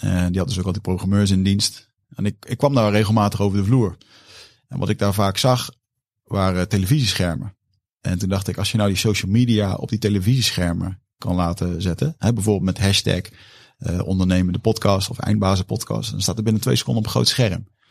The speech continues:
Maar dan kunnen ze ook hier bij Ajax doen, op het stadion. Tof, als je daar met je biertje staat, hashtag Heineken, je staat meteen op een groot, eh, leuke reward is dat voor fans om social media, eh, te gaan posten. En, ehm,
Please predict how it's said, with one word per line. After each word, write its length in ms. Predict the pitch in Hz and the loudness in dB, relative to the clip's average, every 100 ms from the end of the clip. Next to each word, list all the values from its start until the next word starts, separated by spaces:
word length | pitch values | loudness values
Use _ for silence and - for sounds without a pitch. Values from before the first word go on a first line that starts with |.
| _ - - _ | _ -20 -20 _
Maar 100 | 110 | -4
dan 60 | 110 | 0
kunnen 200 | 127 117 | 2 2
ze 60 | |
ook 100 | 131 | 2
hier 160 | 110 95 | 0 0
bij 140 | 98 | 0
Ajax 400 | 104 147 104 - | 2 2 0 -2
doen, 360 | - 110 87 104 | -2 -2 -2 -8
op 140 | 151 104 | -12 -6
het 100 | - | 0
stadion. 520 | 147 139 117 90 87 _ _ | 2 4 2 0 -6 _ _
Tof, 200 | - 139 | 0 0
als 100 | - | -2
je 60 | 92 | -4
daar 80 | 98 | -2
met 80 | 92 | -2
je 80 | 98 | 2
biertje 280 | 113 101 | 2 2
staat, 340 | - 110 104 - | 2 2 0 -2
hashtag 340 | 95 - 98 | -4 -2 0
Heineken, 500 | 98 104 104 107 104 | 2 2 2 2 0
je 60 | 110 | -2
staat 160 | 98 - | -4 -2
meteen 220 | - 107 | -2 -2
op 80 | 104 | -2
een 60 | |
groot, 320 | - 110 104 | 0 0 0
eh, 300 | 107 104 110 107 | 0 0 0 0
leuke 260 | 120 120 | 0 2
reward 380 | 113 117 135 120 | 2 4 4 2
is 80 | 98 | -2
dat 160 | 80 | -6
voor 100 | - | -8
fans 360 | 95 127 110 - | -2 0 0 -2
om 180 | 98 92 | -4 -6
social 360 | - 104 - 110 | -4 -4 -2 -2
media, 500 | 113 101 90 95 - _ _ _ - - _ - | 0 -2 -4 -8 -14 _ _ _ -20 -20 _ -10
eh, 380 | 87 85 85 | -6 -4 -6
te 140 | 85 - | -8 -8
gaan 140 | 92 | -8
posten. 440 | 92 95 - - _ _ - _ _ _ _ _ _ _ | -6 -6 -6 -10 _ _ -20 _ _ _ _ _ _ _
En, 320 | - 110 110 | -2 2 4
ehm, 640 | 110 110 110 110 107 104 | 4 4 4 2 2 -2